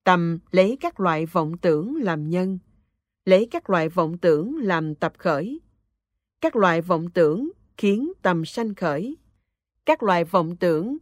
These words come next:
khiến tầm hiện hữu. Do các loại vọng tưởng có mặt thì tầm có mặt. Do các loại vọng tưởng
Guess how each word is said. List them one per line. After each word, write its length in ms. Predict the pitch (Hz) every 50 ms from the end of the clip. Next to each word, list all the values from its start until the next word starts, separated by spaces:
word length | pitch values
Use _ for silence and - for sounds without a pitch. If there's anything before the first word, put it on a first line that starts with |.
| - _ -
khiến 260 | - 226 226 285 359 -
tầm 280 | - 196 - 160 156 156 151 -
hiện 280 | - 185 165 151 160
hữu. 380 | 156 180 170 151 156 202 269 320 - _ _ _ _ _ _ _ _ _ _ _ _ _ _ _
Do 260 | 190 208 196 190 190
các 200 | - 277 294 -
loại 200 | 196 175 160 165
vọng 300 | - - 175 156 156 170
tưởng 320 | - 170 156 151 156 226 240 _
có 160 | - 202 247
mặt 300 | 294 277 214 180 160 147 - _ _ _ _ _ _ _ _
thì 280 | - 190 185 180 175 170
tầm 300 | - - 180 170 165 170
có 140 | - 262
mặt. 300 | 302 269 196 175 160 151 - _ _ _ _ _ _ _ _ _ _ _ _ _
Do 300 | 190 214 185 185 185 175
các 200 | - 277 277 226
loại 200 | 190 170 165 165
vọng 300 | - 190 170 156 165 170
tưởng 380 | - 175 165 156 170 226 269